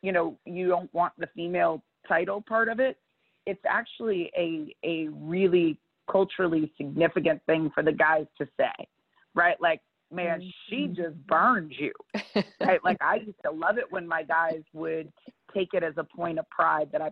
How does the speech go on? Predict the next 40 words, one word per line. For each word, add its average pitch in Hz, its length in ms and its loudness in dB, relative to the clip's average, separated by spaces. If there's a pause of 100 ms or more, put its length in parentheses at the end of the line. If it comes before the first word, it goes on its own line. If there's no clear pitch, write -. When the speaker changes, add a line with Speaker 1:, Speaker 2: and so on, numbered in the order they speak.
Speaker 1:
played 156 200 -2
on 151 140 -2
the 143 160 -16
same 143 280 -8
field 143 240 -2
as - 160 -12
they 98 140 -4
do. - 140 -8 (440)
And 180 100 4
it 170 80 2
was 165 160 -2
something 160 360 0
that 151 120 -2
they 156 140 2
rallied 151 460 2
around 147 420 -2
and, 147 240 -4 (320)
and 170 160 -2
they 170 100 -2
were 160 220 -4
proud 156 440 0
of, - 120 -12
and 170 120 -8
they 160 80 -6
were 156 140 -8
proud 170 480 2
of, 160 280 -4 (420)
um, 160 540 -4 (360)
you 185 80 -8
know, 175 140 -4
advancing 156 560 -6
the 156 80 -10
conversation. 156 920 -4
So 160 100 4
I 160 80 6
think 165 320 -6 (420)
just 175 280 0
Speaker 2:
Yes. 175 80 -8
Speaker 1:
realizing 175 760 2
that, 160 240 -6